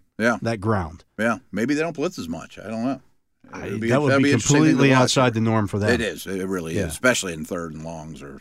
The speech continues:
Speaker 1: you know, second and longs. No doubt about it. You think the Steelers have much success on the ground?
Speaker 2: I think they'll have some.
Speaker 1: Okay.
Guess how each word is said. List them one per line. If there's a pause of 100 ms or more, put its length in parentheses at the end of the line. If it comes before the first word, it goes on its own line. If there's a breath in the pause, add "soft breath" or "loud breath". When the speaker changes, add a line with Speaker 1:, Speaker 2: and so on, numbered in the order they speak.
Speaker 1:
you
know,
second
and
longs.
No
doubt
about
it. (560 soft breath)
You
think
the
Steelers
have
much (140)
success
on
the
ground? (680)
Speaker 2:
I
think
they'll
have
some. (220)
Speaker 1:
Okay.